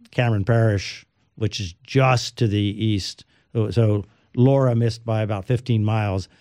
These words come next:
of putting water thirty to forty miles inland,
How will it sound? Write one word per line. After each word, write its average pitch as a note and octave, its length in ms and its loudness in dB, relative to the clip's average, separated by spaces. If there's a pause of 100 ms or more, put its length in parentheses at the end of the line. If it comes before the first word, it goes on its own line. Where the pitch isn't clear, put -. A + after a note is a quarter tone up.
(220)
of A2+ 120 -6
putting A2+ 300 2
water A2 400 2 (240)
thirty A2+ 560 2
to G#2 160 -6
forty A#2 240 2
miles G#2 460 -2 (340)
inland, G#2+ 640 0